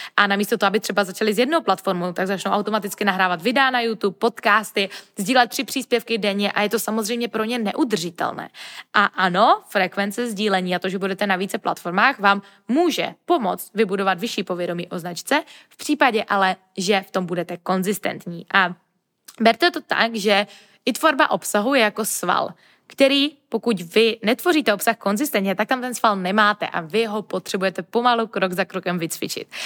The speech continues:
A to uděláte tak, že si stanovíte právě akční plán, který budete dělat na denní bázi. A tady je ta věc, která mi ještě nedá nezdílet. A hrozně moc lidí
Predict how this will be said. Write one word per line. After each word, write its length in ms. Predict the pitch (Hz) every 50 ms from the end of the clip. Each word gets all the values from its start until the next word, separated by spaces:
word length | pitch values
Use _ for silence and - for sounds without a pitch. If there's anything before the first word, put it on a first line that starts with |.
| - - -
A 100 | - 330
to 140 | - 370 370
uděláte 480 | 339 285 311 302 277 262 262 262 214 185
tak, 260 | - - 196 196 170
že 120 | 165 185
si 60 | 185
stanovíte 520 | 170 - - 180 180 185 175 180 - 180 175 _ _ -
právě 580 | - 214 220 220 220 226 220 180 190 180 175 170 - - - - - - - -
akční 460 | 214 - - - - - 185 190 175
plán, 460 | - _ - 190 185 190 208 233 277 302 _
který 260 | _ - 202 190 202
budete 320 | 175 185 180 185 - 185
dělat 300 | 170 175 185 175 175 156
na 200 | 170 170 160 - -
denní 360 | 185 156 180 180 175 175 170
bázi. 500 | 151 147 165 151 143 160 165 165 - 170 - _ - - - - - - - _ -
A 260 | 190 202 196 190 196 -
tady 180 | - 262 277 302
je 80 | 320 -
ta 120 | 311 302
věc, 320 | 254 196 202 214 226 -
která 340 | - - - 226 226 220 214
mi 100 | 214 214
ještě 240 | 214 196 - - 226
nedá 280 | 214 202 185 214 208 208
nezdílet. 600 | 196 175 180 170 160 170 214 202 180 170 - _ - - - - - - - _ -
A 160 | 202 196 185
hrozně 420 | 175 185 220 247 269 247 311 349
moc 180 | 339 330 311 233
lidí 560 | 220 220 226 208 165 165 165 175 202 262 -